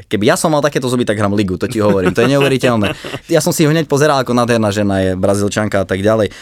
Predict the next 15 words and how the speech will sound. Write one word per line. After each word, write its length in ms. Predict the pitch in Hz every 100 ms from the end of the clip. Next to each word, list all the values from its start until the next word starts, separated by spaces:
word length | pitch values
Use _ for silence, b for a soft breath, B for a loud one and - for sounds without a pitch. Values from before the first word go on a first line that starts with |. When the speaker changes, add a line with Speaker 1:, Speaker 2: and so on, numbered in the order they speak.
| B B
Speaker 1:
Na 120 | -
Instagrame 540 | 113 117 127 135 143 131 123 -
volá 240 | 110 123 143
sa 140 | 135
Gabriele 380 | 127 123 165 147
Figueiredo, 760 | - 120 117 113 104 107 139
to 100 | 180
je 80 | 110
jej 100 | 107
meno, 300 | 101 104 147
a 80 | 101
na 120 | 104
Instagrame 480 | 113 - 113 123 120
má 360 | 110 104 104 101
pseudo 420 | - 120 113 104